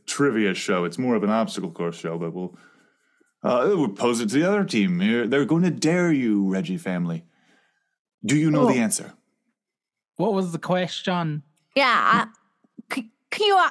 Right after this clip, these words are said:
Speaker 2: ask us the questions again?
Speaker 1: Yes. Uh, what is the name of the gold record sent into outer space to find
Speaker 3: Oh, I
Speaker 1: the
Speaker 3: know this one.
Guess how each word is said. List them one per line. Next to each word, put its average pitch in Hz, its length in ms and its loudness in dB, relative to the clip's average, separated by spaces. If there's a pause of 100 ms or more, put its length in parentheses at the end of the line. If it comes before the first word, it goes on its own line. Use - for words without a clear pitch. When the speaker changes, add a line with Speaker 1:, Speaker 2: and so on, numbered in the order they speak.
(120)
Speaker 2:
ask 302 340 0
us 320 200 0
the 311 100 0
questions 262 640 2
again? 233 580 2 (560)
Speaker 1:
Yes. - 540 -2 (100)
Uh, 80 160 -2
what 143 220 2
is 170 160 0
the 165 80 2
name 98 400 0
of 90 140 0
the 95 80 0
gold 131 420 -2
record 123 340 -2
sent - 240 -4
into 135 180 -4
outer 113 220 -2
space - 460 -4
to - 140 -20
find 80 500 -10 (380)
Speaker 3:
Oh, 208 220 2
I 220 200 2
Speaker 1:
the 190 60 2
Speaker 3:
know 185 160 0
this 185 320 -2
one. 147 320 -4